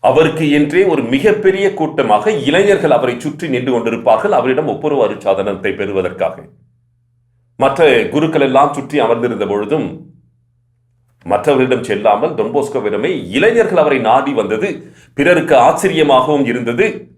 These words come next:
பொறாமைப்படவும் வைத்தது. டொன்போஸ்கோ இளைஞர்களை எவ்வளவு அன்பு செய்தார் என்பதற்கு இதுவும் ஒரு அழகான ஒரு உதாரணம். டொன்போஸ்கோவுடைய இதயத்தில் யார் இருந்தார் என்று உங்களுக்கும் எனக்கும் நன்றாக தெரியும்.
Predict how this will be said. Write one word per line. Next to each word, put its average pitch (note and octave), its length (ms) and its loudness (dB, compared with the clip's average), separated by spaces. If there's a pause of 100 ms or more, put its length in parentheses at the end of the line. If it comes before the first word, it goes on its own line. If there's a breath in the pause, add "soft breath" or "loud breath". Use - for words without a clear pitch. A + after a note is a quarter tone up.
(120)
பொறாமைப்படவும் G#2+ 640 -6
வைத்தது. - 360 -14 (1800)
டொன்போஸ்கோ B2+ 560 0 (680)
இளைஞர்களை B2 500 0
எவ்வளவு A2 580 -2
அன்பு A#2+ 240 -4
செய்தார் G#2 280 -2
என்பதற்கு F2+ 420 -8
இதுவும் G#2+ 320 -8
ஒரு F2 140 -6
அழகான F2+ 420 -4
ஒரு F#2+ 180 -8
உதாரணம். E2 420 -8 (400)
டொன்போஸ்கோவுடைய F2+ 760 -6
இதயத்தில் F#2+ 480 -4
யார் F2+ 260 -2
இருந்தார் F2 340 -4
என்று F2 260 -8 (480)
உங்களுக்கும் F#2+ 400 -6
எனக்கும் E2+ 300 -8
நன்றாக E2 360 -4
தெரியும். D#2+ 380 -14